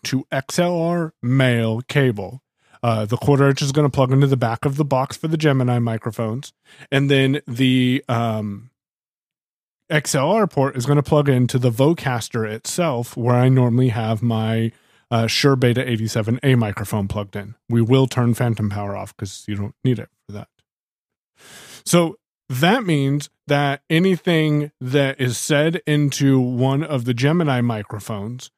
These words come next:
will be heard immediately by people on Zoom, because I'll just log into Zoom with the Mac Mini, and you, they'll be able to hear that content.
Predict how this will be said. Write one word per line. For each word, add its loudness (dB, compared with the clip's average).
will 4
be 2
heard 2
immediately 2
by -2
people -4
on 0
Zoom, 0
because -2
I'll 2
just -6
log 2
into 2
Zoom -2
with -4
the -2
Mac -2
Mini, -4
and -2
you, -2
they'll 2
be 2
able 0
to 2
hear 4
that 0
content. -6